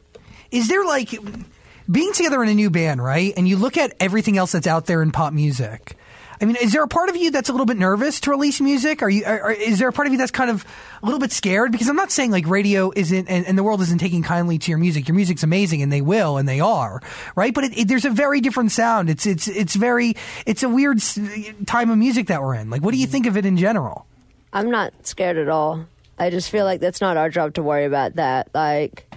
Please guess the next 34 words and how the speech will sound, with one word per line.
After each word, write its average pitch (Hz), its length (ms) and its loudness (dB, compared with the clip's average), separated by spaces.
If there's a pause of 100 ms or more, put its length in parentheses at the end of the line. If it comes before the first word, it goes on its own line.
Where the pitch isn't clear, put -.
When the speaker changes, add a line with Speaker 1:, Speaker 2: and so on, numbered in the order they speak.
(720)
Speaker 2:
I 180 120 -4
think 180 480 -4 (2000)
over 185 360 -2
the, 160 300 -6 (240)
uh, 170 160 -2
historically, 185 1040 -2 (100)
you 180 80 -4
know, 175 160 0
I 165 100 0
mean, 170 140 -2
if 160 180 -4
you 175 100 -2
look 175 160 -4
at - 120 -6
grunge, 160 680 -4 (360)
when 156 200 -4
that 165 200 -2
came 151 280 -4
out, 143 200 -2
Speaker 1:
Yeah. 180 160 0
Speaker 2:
it 139 60 -6
came 165 160 -2
out 160 160 -2
of, 147 240 -4
like, 139 300 -4 (680)
I 165 60 -4
don't 139 140 -4
know, - 60 -2
New 175 140 0
Kids 185 240 -6
on 151 120 0
the 139 60 -4
Block. 160 440 -2
And 156 220 -4